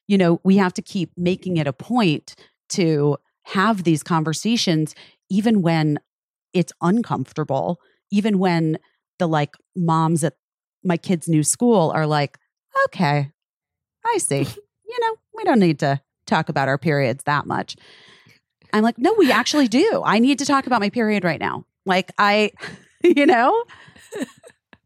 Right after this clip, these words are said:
Speaker 1: I don't see any other way to change it. And I think it can really be,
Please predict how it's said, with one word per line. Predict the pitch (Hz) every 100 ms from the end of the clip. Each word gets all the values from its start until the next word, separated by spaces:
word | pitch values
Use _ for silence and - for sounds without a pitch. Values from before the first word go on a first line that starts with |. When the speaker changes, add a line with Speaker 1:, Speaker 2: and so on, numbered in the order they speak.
| - - _ _ _
Speaker 1:
I | 262
don't | 392 392
see | 359 -
any | 240 277
other | 254 233
way | 214
to | 190
change | - 185 - - - - -
it. | 165 139 _ _ -
And | 294 359
I | 381
think | 381 359
it | 381
can | 381 339
really | 339 339
be, | 277 320 320 311 294